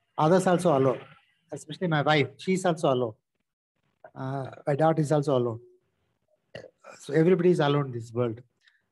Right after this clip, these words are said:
So we need to give company to them. It's not hate. "No, no, no, you will not be there. When I'm sorry, you, you are not going to come there." No, I'm, it's not, uh, making you to, uh, become a sadhu.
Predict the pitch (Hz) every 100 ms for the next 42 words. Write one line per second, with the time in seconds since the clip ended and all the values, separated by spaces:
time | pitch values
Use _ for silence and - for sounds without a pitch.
0 | _ 165 151 160 180 175 151 170 131 120
1 | 127 120 107 101 - _ - 135 - 160
2 | 156 - - - 143 - - - 147 143
3 | 143 139 139 143 143 147 143 135 123 131
4 | 123 - - _ _ 131 135 131 143 127
5 | 139 139 139 135 139 143 127 139 135 127
6 | 131 131 123 123 113 _ _ - 135 131
7 | 127 127 - - - 175 175 175 156 151
8 | 160 156 151 147 139 147 135 147 151 143
9 | 143 135 117